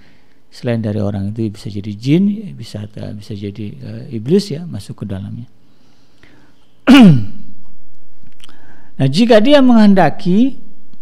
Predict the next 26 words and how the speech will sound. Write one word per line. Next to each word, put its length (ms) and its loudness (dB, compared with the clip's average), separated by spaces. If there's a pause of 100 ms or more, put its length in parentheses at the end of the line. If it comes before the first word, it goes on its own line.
(140)
sesuatu, 640 2
niscaya 320 0
itu 240 -4
terjadi 400 0
dan 160 2
tidak 240 0
ada 40 -2
sesuatu 440 -2
yang 160 -2
bisa 160 -6
terjadi 320 -6
kecuali 320 -4
atas 240 -8
kehendak 320 -4
Allah 240 -10
Subhanahu 600 -12
wa 40 -16
taala. 160 -16
Ini 160 -8
juga 160 -2
harus 160 -8
menjadi 240 -8
sebuah 240 -14
keyakinan 400 -12
dalam 240 -10
kita, 400 -8